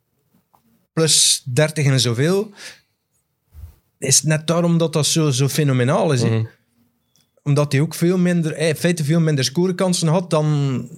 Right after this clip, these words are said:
Speaker 1: dan dat ze nu allemaal creëren. Dus
Speaker 2: Andere manier was het inderdaad, hè. Daarom
Speaker 1: Ja.
Speaker 2: dat het, als DeRozan gemiddeld dertig punten per match scoort, dan weet je ook van: "Dat is op een compleet andere manier gedaan dan sommige andere spelers dat doen." Niet Kevin Durant bijvoorbeeld, want die scoort op alles, alle mogelijke manieren.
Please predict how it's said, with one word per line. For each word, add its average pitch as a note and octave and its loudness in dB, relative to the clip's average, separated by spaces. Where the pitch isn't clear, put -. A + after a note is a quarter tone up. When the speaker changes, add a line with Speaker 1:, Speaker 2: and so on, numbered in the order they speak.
Speaker 1:
dan C#3+ -2
dat C#3 2
ze B2 0
nu E3 2
allemaal D#3 0
creëren. B2 0
Dus - 0
Speaker 2:
Andere D3 0
manier C3 0
was D#3+ 0
het - -8
inderdaad, G#2+ 0
hè. C3 -4
Daarom C3+ 0
Speaker 1:
Ja. D3+ 0
Speaker 2:
dat C#3 -2
het, D3 -8
als C#3 -2
DeRozan D3+ 0
gemiddeld C#3+ 0
dertig C#3+ -2
punten C3+ 0
per C3 0
match C#3+ 0
scoort, D3+ -2
dan D#3 0
weet B2 0
je B2+ -2
ook A#2+ -2
van: C3+ 0
"Dat A#2+ 2
is A2+ 0
op - -4
een A2+ 0
compleet B2+ 0
andere A#2+ 0
manier A#2 0
gedaan A#2+ 0
dan A#2 -2
sommige C3 -2
andere C3+ 0
spelers A2 0
dat F#2 -2
doen." F2+ 0
Niet C#3 0
Kevin B2+ -2
Durant A#2+ 0
bijvoorbeeld, A#2+ -2
want G2+ -2
die A2+ 0
scoort G#2 0
op F2+ -4
alles, F#2+ 0
alle G2 0
mogelijke F2+ 0
manieren. E2+ 0